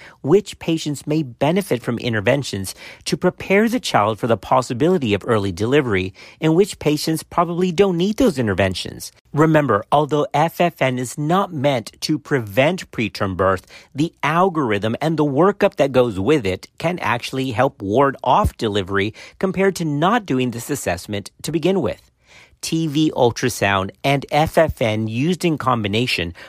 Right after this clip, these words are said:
for that gray zone, the indeterminate cervical length of one point five to two point five, can help better triage these patients who may best need interventions and who can go home.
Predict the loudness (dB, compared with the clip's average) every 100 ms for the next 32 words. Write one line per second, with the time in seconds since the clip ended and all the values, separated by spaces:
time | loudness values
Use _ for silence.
0 | -2 2 4 2 0 -4 2 4 2 2
1 | 2 2 0 -2 -4 -2 0 2 0 0
2 | 0 0 0 -4 -4 -4 -2 0 0 0
3 | -4 -4 -2 0 -2 -2 -4 -2 0 2
4 | 0 -8 -8 -6 -6 -8 -8 0 0 2
5 | -2 -14 -20 -20 -6 -4 0 0 0 2
6 | 2 2 0 -6 -2 0 4 4 4 0
7 | -6 -8 -8 -4 -4 -4 -8 -10 -16 -20
8 | -4 -2 0 -2 -4 _ -2 -2 -8 -14
9 | -8 -2 0 0 -2 -4 -6 -4 2 0
10 | 0 -6 -6 -6 -4 -6 -4 -2 0 2
11 | 0 -2